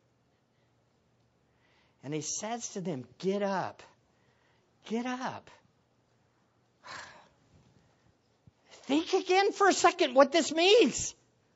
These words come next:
They see the glimpse of God's Shekinah glory. He is fully exposed and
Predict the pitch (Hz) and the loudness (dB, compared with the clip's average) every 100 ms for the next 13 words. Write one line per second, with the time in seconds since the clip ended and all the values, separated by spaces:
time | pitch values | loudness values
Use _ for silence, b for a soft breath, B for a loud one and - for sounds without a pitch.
0 | _ _ _ _ _ _ _ _ _ _ | _ _ _ _ _ _ _ _ _ _
1 | _ _ _ _ _ _ _ 214 262 - | _ _ _ _ _ _ _ 6 10 10
2 | 415 427 427 415 277 185 247 370 403 320 | 10 8 8 6 2 2 8 10 8 4
3 | 294 220 - 302 339 349 254 - 269 247 | 0 -2 4 6 8 6 2 2 2 2
4 | 196 - 311 370 349 247 220 254 285 320 | -2 2 6 8 8 8 8 12 12 12
5 | 311 277 220 196 240 311 302 240 - 427 | 12 12 10 6 4 6 4 2 6 10
6 | 440 427 359 262 214 - 285 302 277 214 | 12 12 10 6 4 0 6 8 8 6
7 | 247 208 | 4 2